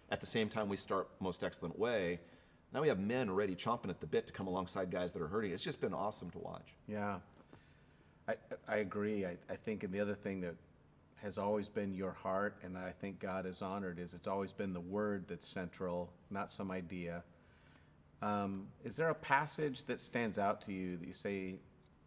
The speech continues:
Speaker 2: uh, e-, either during that transition year, time, 'cause I know that it wasn't just us praying, but God had also been working on your heart, uh,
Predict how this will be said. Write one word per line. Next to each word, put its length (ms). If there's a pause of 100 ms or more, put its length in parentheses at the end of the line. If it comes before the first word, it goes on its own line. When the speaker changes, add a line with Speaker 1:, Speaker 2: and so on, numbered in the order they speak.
(380)
Speaker 2:
uh, 140 (100)
e-, 180
either 260
during 380
that 200
transition 680
year, 320
time, 360
'cause 180
I 100
know 240
that 120
it 80
wasn't 300
just 260
us 340 (460)
praying, 440
but 140
God 220
had 120
also 240
been 240
working 340
on 160
your 220
heart, 500 (600)
uh, 340